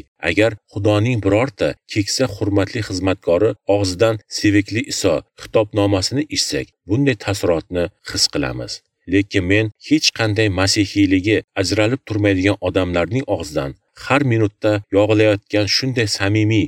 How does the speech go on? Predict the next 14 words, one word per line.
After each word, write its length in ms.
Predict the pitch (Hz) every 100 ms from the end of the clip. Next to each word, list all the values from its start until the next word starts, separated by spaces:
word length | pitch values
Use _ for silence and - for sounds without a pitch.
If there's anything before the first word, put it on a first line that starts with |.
| _
do'stona 520 | - 104 - 110 117
murojaatni 580 | 120 101 101 98 90 110
eshitganimda, 680 | 104 92 - 87 80 78 117 139 _
biror 320 | 82 92 123
kishi 240 | - -
ularga 480 | 104 98 95 85 104 110 _
odamlarning 680 | - 95 107 107 104 110 120
Xudoga 440 | - 104 98 117
bo'lgan 320 | 113 101 95 95
munosabati 720 | 90 87 85 82 80 110 123 -
haqida 440 | - 87 - 82 90
haqiqiy 580 | 85 95 87 92 - -
tushunchani 520 | - - 104 90 92
o'rgatishini 680 | - 92 87 85 - 80 82